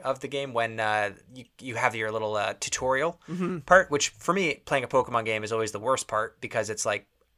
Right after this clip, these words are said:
Speaker 1: "I'm twenty-eight years old. I know how to do this." Even
Speaker 2: <laughs>
Speaker 1: f-, I knew how to do this when I was five, buddy. Uh, but I love the, uh, I love the tutorial in this game because it's like a housekeeping robot teaching you how to fight, and he's, he's got an Austrian accent, so it sounds like
Speaker 2: Yeah.
Speaker 1: Arnold Schwarzenegger is teaching you how to play Cubics.
Speaker 2: Yep, that's the other one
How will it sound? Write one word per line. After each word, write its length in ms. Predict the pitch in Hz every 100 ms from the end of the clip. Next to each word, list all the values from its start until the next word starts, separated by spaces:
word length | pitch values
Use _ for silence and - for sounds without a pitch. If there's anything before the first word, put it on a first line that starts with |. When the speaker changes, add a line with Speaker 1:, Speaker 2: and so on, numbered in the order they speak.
| _ _
Speaker 1:
"I'm 180 | 131 117
twenty-eight 460 | - 131 113 110 101
years 160 | 107
old. 200 | 117 110
I 80 | 113
know 140 | 117
how 80 | 113
to 80 | 107
do 180 | 208 214
this." 220 | 220 -
Even 120 | 214
Speaker 2:
<laughs> 80 | 113
Speaker 1:
f-, 120 | - -
I 120 | 156
knew 100 | 165
how 80 | 143
to 60 |
do 80 | 131
this 140 | 123 117
when 100 | 110
I 40 |
was 120 | 104
five, 280 | - 107 104
buddy. 240 | 107 107 - - - -
Uh, 260 | 117 117 117
but 140 | - 123
I 80 | 131
love 320 | 127 151 143
the, 220 | 151 135
uh, 60 | 120 113
I 120 | 113
love 180 | 123 131
the 140 | 135
tutorial 520 | - - - 127 123 110
in 60 |
this 160 | 113 -
game 220 | 139 139
because 320 | 117 131 117
it's 100 | 120
like 80 | 156
a 60 | 120
housekeeping 580 | 147 147 - 160 120
robot 380 | 107 113 147 135
teaching 260 | - 127 139
you 60 |
how 60 | 131
to 60 | 120
fight, 380 | - 120 151 147
and 120 | 135
he's, 140 | 127
he's 180 | - 143
got 160 | 165 160
an 80 | -
Austrian 440 | 127 - 143 127
accent, 480 | 110 120 - 175 175
so 140 | -
it 60 | 135
sounds 240 | - 143
like 100 | 143
Speaker 2:
Yeah. 100 | 131
Speaker 1:
Arnold 160 | 127 131
Schwarzenegger 560 | - 127 123 127 113 113
is 60 |
teaching 280 | - 120 -
you 60 | 117
how 120 | 117
to 40 |
play 160 | 117 113
Cubics. 460 | 107 123 101 - 143
Speaker 2:
Yep, 240 | 175 170
that's 180 | 147 147
the 100 | 156
other 180 | 139 151
one 160 | 143